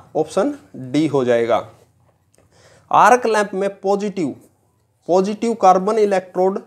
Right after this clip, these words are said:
कितना प्रकाश देता है? तो इसने पॉजिटिव पे पूछ रखा है तो एटी फ़ाइव परसेंट देगा, तो ऑप्शन हमारा सी हो जाएगा। यदि नेगेटिव पूछता है, यदि नेगेटिव पूछता है तो दस प्रतिशत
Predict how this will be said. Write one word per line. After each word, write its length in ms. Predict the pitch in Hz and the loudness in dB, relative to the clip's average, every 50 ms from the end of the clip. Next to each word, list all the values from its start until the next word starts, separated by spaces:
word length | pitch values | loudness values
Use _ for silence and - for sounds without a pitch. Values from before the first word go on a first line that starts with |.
| _ _ _ _ _ _ _ _ - | _ _ _ _ _ _ _ _ -8
कितना 280 | 202 208 - 247 254 247 | -4 -2 2 4 4 4
प्रकाश 400 | 240 214 185 - 175 170 160 151 | 4 2 2 4 4 4 4 2
देता 260 | 147 143 139 - - 123 | -4 -8 -6 -4 -4 -4
है? 260 | 123 104 - - _ _ _ _ _ _ - | -4 -6 -10 -10 _ _ _ _ _ _ -4
तो 60 | 185 | -2
इसने 180 | 190 214 220 208 | -2 0 -2 -4
पॉजिटिव 560 | 220 - 190 196 190 202 226 208 226 226 226 | 0 2 4 4 4 2 0 -2 -2 -2 -2
पे 140 | 214 220 214 | 0 -2 -2
पूछ 260 | 214 208 208 208 208 | -2 -2 -4 -2 -2
रखा 280 | 202 196 202 208 202 | -2 2 4 6 6
है 60 | 202 196 | 6 4
तो 200 | 196 208 - - | 4 0 0 0
एटी 280 | 185 196 196 196 208 | 0 -2 -2 -2 -4
फ़ाइव 260 | 190 - 190 190 190 185 - | -4 -2 0 0 0 0 -2
परसेंट 340 | 190 180 - 175 165 160 | -4 -2 0 0 0 0
देगा, 280 | 160 143 143 143 131 113 - - - _ _ | -2 0 2 4 4 2 2 0 -8 _ _
तो 100 | - 165 | -2 -2
ऑप्शन 240 | 170 170 - 202 190 | 0 0 0 0 0
हमारा 240 | 190 185 190 202 196 | 2 4 4 4 2
सी 240 | 196 - - 175 160 | 0 -2 -4 -2 -2
हो 100 | 151 139 | 0 2
जाएगा। 360 | 139 139 135 131 131 143 175 | 2 2 2 0 0 -2 -2
यदि 180 | 202 202 240 | 0 0 0
नेगेटिव 460 | 233 220 202 190 185 196 202 190 214 208 | 0 2 2 2 2 0 -2 -4 -4 -6
पूछता 420 | 202 196 190 190 - - 170 160 | -4 -4 -6 -6 -2 0 2 2
है, 220 | 143 147 151 - - _ _ _ _ _ _ _ _ _ | 2 2 -2 -2 -6 _ _ _ _ _ _ _ _ _
यदि 220 | 143 151 165 185 202 | -8 -4 -2 -2 0
नेगेटिव 440 | 190 185 180 180 185 190 185 202 202 | 2 2 2 2 0 -2 -4 -6 -6
पूछता 360 | 202 196 185 185 - 196 175 | -4 -4 -6 -2 0 2 2
है 160 | 170 170 208 240 - _ _ _ _ _ _ | 4 2 2 0 -4 _ _ _ _ _ _
तो 80 | 165 165 | -6 -4
दस 240 | 143 151 185 208 208 | 0 2 2 2 2
प्रतिशत 500 | - 196 190 - - 175 - 190 196 | 0 -4 -6 -4 -4 -4 -4 -4 -4